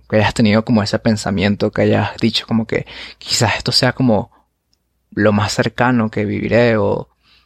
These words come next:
o lo más cercano que podré experimentar". Yo por lo menos a lo largo de mi vida he tenido, digamos, una sola experiencia cercana a la muerte, que podría ser como lo más cercano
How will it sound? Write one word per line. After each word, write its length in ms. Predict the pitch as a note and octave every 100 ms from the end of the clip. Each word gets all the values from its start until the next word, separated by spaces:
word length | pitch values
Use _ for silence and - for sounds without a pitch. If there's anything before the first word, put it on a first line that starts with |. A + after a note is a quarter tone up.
| _ _ _ _
o 120 | A2
lo 160 | G#2+ G2+
más 200 | G2 -
cercano 460 | A#2+ - G#2 A2
que 200 | - F#2
podré 320 | - G2 G2
experimentar". 800 | F#2+ - G#2 G2 G2+ - F#2 - _ _ _ _ _ _ _ _ _ _ _ _ _ -
Yo 220 | B2 B2+
por 120 | D#3+
lo 80 | D3+
menos 340 | C#3+ C#3 D3+ -
a 80 | A2
lo 120 | G#2
largo 220 | G2+ A#2
de 60 | A#2+
mi 120 | B2
vida 360 | C3 A#2+ A2+ -
he 120 | G2+
tenido, 800 | G2+ G#2 G#2 G#2 A2 G2+ F#2+ F#2
digamos, 720 | - G2 G2+ G2 A2+ A2 - -
una 160 | G#2
sola 240 | - - G#2+
experiencia 800 | - A2 G#2 G#2 F#2+ - - - - - - _ _ _ _
cercana 460 | - A#2 - A2
a 40 | G2+
la 100 | G2
muerte, 580 | G2+ A2 G#2+ F#2 F2+ - _ _
que 140 | B2+
podría 340 | A#2 G#2+ A2 G#2
ser 280 | - A#2 -
como 300 | C3 A2+ G2+
lo 160 | G2+
más 300 | F#2+ G2+ G#2
cercano 800 | - A#2+ A2 C3 A2+ G2+ A2 C3+